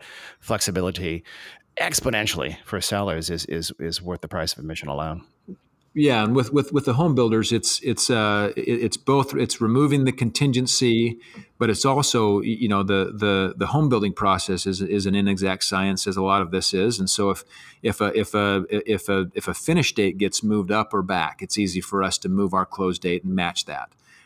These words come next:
Speaker 2: right? If, if, uh, um, you know, if a, if a, if a, if a home builder has a home that falls through and, and now is a spec, you know, you know, most people coming to look at that have a home to sell. We, we, we can, we can buy their house next week. They can move in, right? There's,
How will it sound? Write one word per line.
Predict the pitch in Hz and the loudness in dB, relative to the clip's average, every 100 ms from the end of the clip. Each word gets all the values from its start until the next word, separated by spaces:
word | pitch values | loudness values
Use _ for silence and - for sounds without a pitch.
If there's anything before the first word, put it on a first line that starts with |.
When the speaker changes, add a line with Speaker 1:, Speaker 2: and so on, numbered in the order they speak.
| _ | _
Speaker 2:
right? | 92 95 | 0 2
If, | 95 - - | 2 0 -2
if, | 104 - | -2 0
uh, | 101 95 92 90 95 | 0 2 2 0 -2
um, | 101 92 87 82 - _ - - - - - | -2 0 0 -4 -10 _ -20 -20 -20 -12 -2
you | |
know, | 104 98 | 0 0
if | 95 | 0
a, | 104 | 0
if | 98 101 95 | 0 0 -2
a, | 98 | -4
if | 107 | -2
a, | 98 98 | -4 -2
if | 101 | -4
a | 92 | -4
home | 113 127 | 0 0
builder | 117 110 | 2 2
has | 101 110 107 | 2 2 0
a | |
home | 92 117 110 | 0 0 0
that | 101 | 0
falls | - 117 104 - | 0 0 0 -2
through | - 127 131 80 87 95 | 0 2 4 2 0 -2
and, | 107 | -4
and | 98 101 98 | -2 0 0
now | 104 101 | 2 2
is | 95 | 0
a | 92 | -2
spec, | - 139 113 - - - - - - | -2 0 0 -4 -12 -20 -20 -16 -4
you | 101 | 0
know, | 95 | 0
you | 107 113 117 | 0 -2 0
know, | 98 | 2
most | 107 107 | 2 0
people | 120 - | -2 -4
coming | - 113 | -2 0
to | 98 | 2
look | 113 - | 0 0
at | 107 | -2
that | 101 95 - | 0 -2 -2
have | 104 101 | -2 0
a | |
home | 98 107 | 0 0
to | 104 | 0
sell. | - 104 107 | 0 0 2
We, | 117 | 0
we, | - 113 131 - | 0 -2 -2 -2
we | 117 | -2
can, | 117 104 92 | 0 0 0
we | 98 113 | -2 -2
can | 95 | 0
buy | 107 | 2
their | 117 | 2
house | 110 113 | 2 0
next | 113 117 - | 0 -2 0
week. | 131 156 | 0 0
They | 98 | -2
can | 87 85 | -4 -4
move | 80 | -6
in, | 69 - _ _ | -8 -18 _ _
right? | 92 95 | -4 0
There's, | 101 - | -2 -2